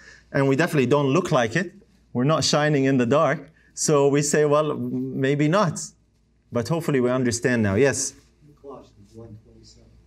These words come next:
Speaker 1: One twenty-seven, of course, where it talks about Christ in you, the hope of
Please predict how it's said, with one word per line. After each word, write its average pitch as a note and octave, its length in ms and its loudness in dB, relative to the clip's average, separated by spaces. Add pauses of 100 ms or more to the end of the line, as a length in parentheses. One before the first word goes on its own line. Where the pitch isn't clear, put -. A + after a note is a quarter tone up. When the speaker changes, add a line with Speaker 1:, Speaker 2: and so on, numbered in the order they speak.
(200)
Speaker 1:
One C#3+ 220 0
twenty-seven, B2 560 2
of G#2 160 -2
course, A2 340 2
where A2 140 2
it G#2+ 100 -2
talks B2 240 0
about G#2 320 0
Christ C3+ 320 0
in B2 140 0
you, D#3 420 0
the A2+ 160 0
hope F3 340 2
of G3+ 380 0